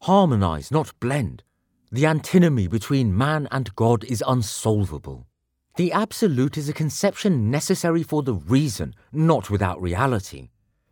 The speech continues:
In other terms, God, considered as the synthesis of the faculties of the finite and infinite,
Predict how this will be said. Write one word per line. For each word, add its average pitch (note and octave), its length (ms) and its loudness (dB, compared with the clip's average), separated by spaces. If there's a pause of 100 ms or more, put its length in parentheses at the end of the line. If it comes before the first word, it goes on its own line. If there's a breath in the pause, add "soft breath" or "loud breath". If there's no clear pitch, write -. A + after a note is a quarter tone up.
In F#3+ 160 4
other A3+ 240 2
terms, E2 420 -2 (180)
God, D3+ 360 4 (220)
considered A#3 520 0
as D3+ 160 -6
the C#3 140 -4
synthesis F#3+ 680 0
of D3 160 -6
the C#3+ 80 -2
faculties C#3+ 640 -2
of C3+ 120 -6
the B2 100 -4
finite D3+ 560 -4
and C3+ 200 -6
infinite, C3 580 -4